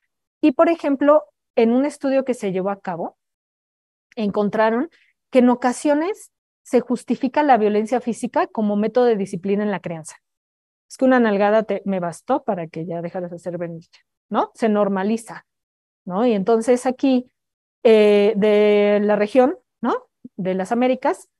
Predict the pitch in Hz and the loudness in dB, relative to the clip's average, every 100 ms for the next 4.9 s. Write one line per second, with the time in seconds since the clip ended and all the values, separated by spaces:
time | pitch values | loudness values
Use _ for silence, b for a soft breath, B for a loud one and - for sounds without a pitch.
0 | _ _ - 202 220 208 208 - 214 202 | _ _ -4 -2 0 0 0 0 0 2
1 | 208 202 226 247 233 226 226 226 226 247 | 0 -4 -2 -2 -2 -4 -2 0 0 -2
2 | 240 220 214 - 190 185 202 202 190 180 | -2 -2 -4 -6 -4 -2 -2 -2 -6 -6
3 | 196 202 196 190 214 190 175 - 196 190 | -2 -2 -2 -4 -4 -4 -6 -10 -8 -8
4 | 202 190 - 220 247 269 262 254 277 | -8 -14 -8 -6 -2 -2 -2 -2 -6